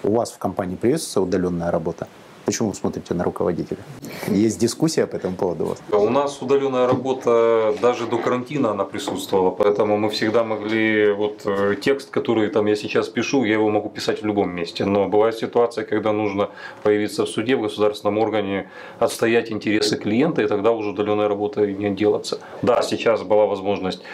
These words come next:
Speaker 2: в Зуме, в Скайпе принимать участие в конференциях с судами, но не все районные суды, в которых интернет там может быть очень сильно медленный, приветствуют вот такую вот удаленную работу.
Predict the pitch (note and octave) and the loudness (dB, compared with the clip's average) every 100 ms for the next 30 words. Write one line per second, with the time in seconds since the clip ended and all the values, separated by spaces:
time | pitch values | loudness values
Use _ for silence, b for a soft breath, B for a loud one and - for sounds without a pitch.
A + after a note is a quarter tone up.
0 | B B G#2 G2+ C3+ A#2 - - A#2+ A2+ | B B -2 2 2 2 -2 2 2 2
1 | A2+ G#2 G2+ G2 G#2 G#2 G#2+ G#2+ A2+ G#2 | 2 4 4 0 -2 0 0 -2 0 0
2 | - G#2+ - B B B B - A2 B2 | 2 0 0 B B B B -4 -2 0
3 | C3 E3+ E3 A#2+ G#2+ - - G#2+ G2+ G2+ | 0 0 0 0 0 0 -2 0 2 2
4 | G2 G2 A2+ A#2 A2+ B2 A2+ A2 A2 A2 | 0 -2 -2 -2 0 0 2 2 0 0
5 | G#2+ A#2 D3 D3+ - - A2 - G2 G#2+ | -2 0 0 0 -2 0 0 0 -2 0
6 | G#2+ G#2+ - G2+ G2 G#2 G2 G#2 - G#2+ | 0 -2 -2 0 0 -2 -2 -2 0 -2
7 | - G2+ - G#2+ G#2 A#2 C#3+ A2+ G2+ G2+ | -2 -6 -2 0 2 2 2 0 -2 -2
8 | B B B - G#2+ A#2 A2+ - G#2 - | B B B -2 2 2 0 0 0 2
9 | G#2 A2 A2 A2 G2+ G2 G#2+ G#2 G#2 G2 | -2 -2 0 0 0 0 2 2 2 2
10 | G#2 A2+ G#2+ - | 0 0 -4 -4